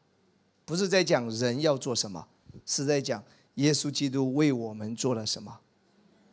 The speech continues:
阿们。所以在他的光中必得见光。阿们。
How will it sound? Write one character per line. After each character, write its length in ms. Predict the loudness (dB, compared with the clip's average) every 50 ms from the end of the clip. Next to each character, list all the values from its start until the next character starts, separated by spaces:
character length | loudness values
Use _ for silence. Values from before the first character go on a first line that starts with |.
| _ _ _ _ _ _ _ _ _ _ _ _ 0
阿 140 | 2 2
们。 280 | 4 4 2 0 -2 -4 -10 _ _ _ _ _
所 200 | 0 4 4 6
以 260 | 6 4 2 -2 -8 -12 _
在 220 | 0 2 2 2
他 260 | 2 2 4 6 6
的 140 | 6 6 2
光 340 | -2 -2 -2 -2 -2 -2 -2
中 300 | -4 -2 -2 -2 -2 -4 -6 -6
必 220 | -4 -4 -4 -4
得 180 | -4 -8 -8 -8
见 240 | -8 -8 -8 -8
光。 180 | -10 -12 -14 -14 -16 -20 _ _ _ _ _ _ _ _ _ -20 -20 _ _ _ -2
阿 100 | -2 0
们。 260 | 0 0 0 -2 -6